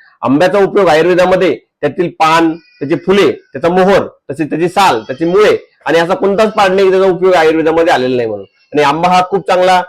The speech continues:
अ, वर्णकर आहे, नंतर हृदयासाठी अत्यंत पौष्टिक आहे. हृदयाच्या सगळ्या, अ, जे आजार असतील किंवा हृदय चांगलं ठेवण्यासाठी त्याचा आपण उपयोग करू शकतो. वर्ण्य सुद्धा आहे,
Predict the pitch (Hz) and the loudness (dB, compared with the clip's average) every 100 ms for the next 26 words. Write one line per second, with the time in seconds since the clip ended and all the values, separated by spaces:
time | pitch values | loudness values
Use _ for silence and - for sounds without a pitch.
0 | - _ _ - 139 139 165 175 202 190 | -10 _ _ -4 0 2 2 2 2 2
1 | 180 185 185 _ _ _ 143 151 170 170 | 2 0 -4 _ _ _ -2 0 0 0
2 | 170 170 135 147 196 185 185 190 - 196 | -2 -2 -4 0 0 0 0 -2 0 -2
3 | 180 175 175 202 185 156 139 165 156 165 | -2 -4 -2 -2 0 0 0 -2 -2 -6
4 | 151 175 190 208 - - - 135 135 131 | -2 0 0 -2 -6 -18 -6 -2 0 0
5 | 156 147 143 165 165 - 147 160 156 143 | 0 0 2 0 0 -4 -6 -2 0 2
6 | 156 165 165 147 98 110 151 185 175 165 | 2 2 0 -2 -6 -4 -2 0 2 0
7 | 175 160 151 120 139 151 143 156 139 147 | 0 0 -2 -4 -4 -4 -2 -4 -4 -6
8 | 151 135 _ 151 151 180 202 185 160 170 | -6 -10 _ -4 0 0 0 -2 0 0